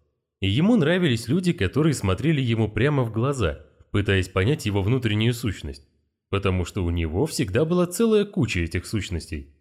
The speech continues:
на все случаи жизни. А что касается крепких рукопожатий, его рукопожатие стало таким крепким,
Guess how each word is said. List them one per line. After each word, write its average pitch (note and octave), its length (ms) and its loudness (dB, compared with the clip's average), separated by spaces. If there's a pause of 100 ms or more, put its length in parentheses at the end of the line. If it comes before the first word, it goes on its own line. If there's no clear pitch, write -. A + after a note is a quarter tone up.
(100)
на F2 220 2
все - 240 0
случаи C3+ 420 -2
жизни. D#2 480 -4 (960)
А G2+ 140 0
что C4+ 200 0
касается F3+ 520 0
крепких G2 440 -2
рукопожатий, G#2 1000 -2 (180)
его F2 320 2
рукопожатие A2+ 720 0
стало C3+ 320 2
таким C3 400 -2
крепким, A#2 500 -2